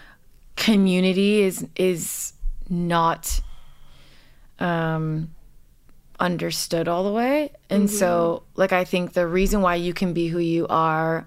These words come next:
Speaker 1: all the time is, like, well, because you have a, a community, like, that's,
Speaker 2: Yeah.
Speaker 1: that knows you. And then I also think, like,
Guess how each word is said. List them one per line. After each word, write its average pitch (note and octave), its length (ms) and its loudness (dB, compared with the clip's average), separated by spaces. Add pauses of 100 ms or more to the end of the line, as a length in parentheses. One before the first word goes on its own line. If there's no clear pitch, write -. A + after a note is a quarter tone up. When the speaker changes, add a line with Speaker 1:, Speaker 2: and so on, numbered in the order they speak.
(160)
Speaker 1:
all F#3 260 4
the E3 100 -4
time E3+ 300 -4
is, E3+ 140 -4
like, E3+ 200 0
well, F3+ 120 4
because E3+ 340 -2
you E3 60 0
have D#3+ 140 -2
a, D#3+ 200 -2
a F3 120 -2
community, F3+ 800 0
like, E3+ 160 -2
that's, E3 200 0
Speaker 2:
Yeah. C#2 160 -2 (560)
Speaker 1:
that F#3+ 160 2
knows F#3+ 280 2
you. E3+ 340 0
And G#3 180 4
then G#3 100 4
I G#3 100 4
also B3+ 260 2
think, C4+ 240 2
like, G3+ 240 2